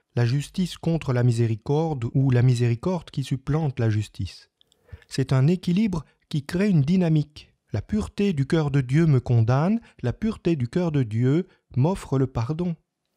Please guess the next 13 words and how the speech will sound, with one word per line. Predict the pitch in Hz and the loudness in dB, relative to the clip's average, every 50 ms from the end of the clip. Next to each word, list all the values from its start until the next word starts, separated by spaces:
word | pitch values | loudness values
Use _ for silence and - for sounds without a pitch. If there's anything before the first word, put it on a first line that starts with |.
| _ _ _ _ - | _ _ _ _ -2
Il | 139 131 | 0 2
n'y | 139 147 | 2 2
a | 139 - | 0 -2
pas | - 175 185 190 | -2 -2 0 2
une | 165 147 127 | 2 0 0
position | - - 156 156 139 139 143 131 - 131 123 120 110 | 0 0 0 0 0 0 -2 -4 -2 0 0 0 0
stable, | - - - 113 113 123 143 160 165 175 170 _ _ _ _ _ - | -2 -4 -4 -4 -2 -2 -4 -4 -4 -6 -6 _ _ _ _ _ -4
théoriquement | - 147 147 135 131 135 131 - - 131 131 139 135 123 | 0 0 2 2 0 0 -2 -2 -2 0 0 0 0 0
compréhensible | - 131 123 120 - - 131 117 110 104 - - - 170 170 147 131 | 0 -2 -2 -2 -2 -2 0 0 0 0 -2 -4 -6 -6 -4 -2 0
et | 123 | 0
assimilable | 117 110 - - 135 127 127 127 131 151 160 156 135 120 | -2 -2 -4 -2 0 0 2 2 0 -2 -2 -2 -4 -4
par | - - 113 113 | -4 -4 -4 -2
l'esprit. | 113 107 - - - 120 113 104 90 | -2 -4 -4 -4 -6 -4 -2 -2 -2